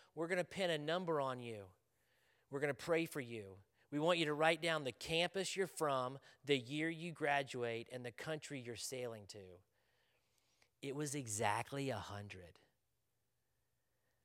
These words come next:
It's called the Mount Hermon one hundred.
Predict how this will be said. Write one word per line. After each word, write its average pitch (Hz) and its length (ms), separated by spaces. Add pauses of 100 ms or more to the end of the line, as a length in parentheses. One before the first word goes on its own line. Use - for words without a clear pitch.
(420)
It's 120 160
called 156 260
the 135 80
Mount 123 420
Hermon 131 380
one 117 160
hundred. 101 560